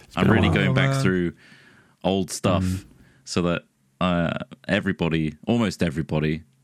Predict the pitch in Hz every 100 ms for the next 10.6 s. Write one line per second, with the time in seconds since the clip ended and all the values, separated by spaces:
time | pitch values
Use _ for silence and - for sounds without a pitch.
0 | _ 90 82 - - 82 - 90 87 78
1 | 85 80 80 78 78 73 78 76 - 71
2 | 73 - - - 311 262 - - 104 92
3 | - - 90 90 - 73 - - 156 143
4 | - - - - - - - - 113 76
5 | 65 73 _ - 92 98 98 82 82 80
6 | 76 76 73 - _ _ _ _ - 80
7 | - 78 76 73 - _ _ - 85 78
8 | - 69 - 95 87 107 98 120 113 -
9 | 107 90 - 78 151 147 180 - 156 143
10 | 78 76 76 - 65